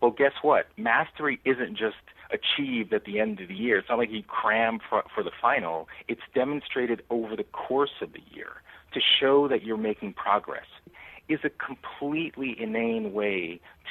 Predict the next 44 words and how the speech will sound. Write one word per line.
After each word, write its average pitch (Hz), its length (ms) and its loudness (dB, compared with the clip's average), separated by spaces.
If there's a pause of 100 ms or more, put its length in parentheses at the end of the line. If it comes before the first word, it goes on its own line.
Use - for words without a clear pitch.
to 107 320 -2
pursue 107 400 0
education. 123 560 -2
The - 100 -2
irony 117 380 6
is, 87 180 -4
if 92 160 -6
you 101 80 -8
do 135 260 0
that 90 300 2
and 104 140 -4
then 110 100 2
at 98 80 -4
the 101 120 -2
end 127 120 0
of 117 80 -2
the 101 60 -4
year 98 520 -2 (220)
there 107 140 4
are 107 40 2
now 107 240 6
racial 104 320 0
disparities, 101 720 -2 (300)
will 117 140 2
the 113 120 2
reason 120 360 0
be 113 240 -2
that 120 160 0
you 98 140 -2
eliminated 104 580 0
homework 113 420 -2
on 127 120 0
time? 135 320 0
No, 135 260 6
they'll 104 240 2
say 107 140 4
it's 104 100 -2
because 110 300 -2
of 104 120 -10
systemic 107 380 -2
racism. 120 520 -4 (360)
And 113 180 -6
so 127 140 4
this, 120 160 -2